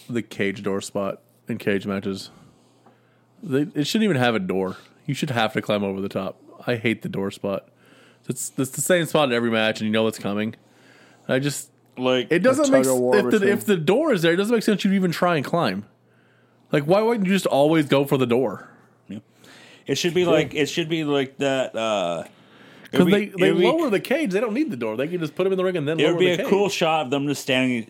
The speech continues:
Speaker 2: you know, the, whoever's in the match face off in, in corner to corner as the cage lowers down on them. Um, where, uh, you, oh, clips. Rikishi goes for the stink face, but Val, uh, then low blows him.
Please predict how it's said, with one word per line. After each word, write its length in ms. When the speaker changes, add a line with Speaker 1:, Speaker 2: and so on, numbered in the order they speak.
Speaker 2:
you 160
know, 180
the, 180
whoever's 400
in 80
the 60
match 400
face 360
off 340
in, 220
in 220
corner 340
to 40
corner 300
as 280
the 100
cage 440
lowers 380
down 240
on 140
them. 160
Um, 440
where, 540
uh, 220
you, 1200
oh, 220
clips. 260
Rikishi 540
goes 200
for 60
the 80
stink 300
face, 220
but 200
Val, 360
uh, 200
then 220
low 140
blows 340
him. 180